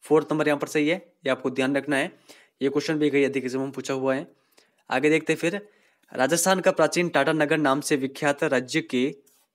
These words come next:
पुरातात्विक स्थल रेड टॉक में किसका एशिया का सबसे बड़ा भंडार मिला है? तो ये मिला है प्राचीन लौह सामग्री का।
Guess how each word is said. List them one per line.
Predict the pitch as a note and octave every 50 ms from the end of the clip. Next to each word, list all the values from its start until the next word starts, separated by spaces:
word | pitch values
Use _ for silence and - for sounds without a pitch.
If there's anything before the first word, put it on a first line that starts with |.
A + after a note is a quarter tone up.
| _
पुरातात्विक | - D#3+ E3 E3+ E3 D#3+ D3+ - - E3+ D#3+ -
स्थल | - - - D#3 D#3 F#3 F#3+ - _ _ - -
रेड | A#2 B2 C#3 D3 D#3 D#3 D#3
टॉक | - - C#3 C3 B2+ C3 - - _ _ _ _ _ _ _ _ -
में | C3+ C#3+ D3+ D3+ D3+
किसका | - F#3 F3+ - - - G3 G3 G3+ - - -
एशिया | E3 E3 E3 - - F3+
का | D#3 E3+
सबसे | E3 - - F3 - - -
बड़ा | D#3+ D3 C#3+ D3
भंडार | C3 C3 B2+ C3+ D3 D#3
मिला | C#3 B2+ A#2 A#2 A#2
है? | A#2+ A2+ G#2 G2 _ _ _ _ - - _ _ _ _ _ _ _ _ _ -
तो | B2 A2+ A2+
ये | A2+ C3+ D#3+ E3
मिला | E3 D#3+ D3+ D#3
है | D3+ D3+ F3+ F#3+
प्राचीन | F#3+ - - D3 C3+ C3 C3+ - - - F#3+ F3 D3+
लौह | C3+ C3+ C3+ D3 D#3+ F3
सामग्री | D#3+ - C3+ B2 A#2+ A#2+ A#2+ A#2 A2
का। | - G#2+ -